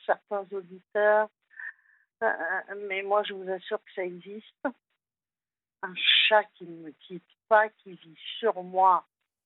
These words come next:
dès que je suis à la maison, euh, qui me suit partout. Enfin, et il est, il, il est en train de mourir. Et,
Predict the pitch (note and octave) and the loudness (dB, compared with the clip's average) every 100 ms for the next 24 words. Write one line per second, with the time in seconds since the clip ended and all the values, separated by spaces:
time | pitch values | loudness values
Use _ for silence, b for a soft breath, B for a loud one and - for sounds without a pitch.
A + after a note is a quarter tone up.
0 | _ - G3+ E3 F3+ F3 - E3+ D#3 D3+ | _ -6 -6 -4 -10 -10 -2 0 0 -4
1 | D3 D3 C#3 D#3+ G3 G#3 B3+ _ _ _ | -6 -10 -12 -12 -8 -8 -8 _ _ _
2 | _ _ _ _ _ _ - G3 F#3+ E3+ | _ _ _ _ _ _ 0 2 4 4
3 | D#3 D3 D3 D3 D3 - A3 F3+ D3 - | 2 2 0 -2 -4 -8 -8 -8 -8 -8
4 | A3+ G#3+ F#3 - _ - A#3+ C4 - - | -8 -4 -4 -4 _ -14 -8 -8 -8 -4
5 | G3 D#3 _ _ _ _ _ _ _ _ | 0 0 _ _ _ _ _ _ _ _
6 | _ _ - G#3 G3 _ A3+ A#3 B3+ - | _ _ 0 0 0 _ -10 -8 -8 -10
7 | G3+ G3 _ _ _ _ _ _ A3 A3 | -18 -20 _ _ _ _ _ _ -20 -18
8 | B3+ - - - C4+ C4+ B3+ A3 G#3+ A#3+ | -4 -2 -2 -4 -4 -2 -4 -4 -2 -2
9 | A3 - _ _ _ _ _ _ _ _ | -6 -10 _ _ _ _ _ _ _ _
10 | _ _ _ A4 G#4 | _ _ _ -2 -2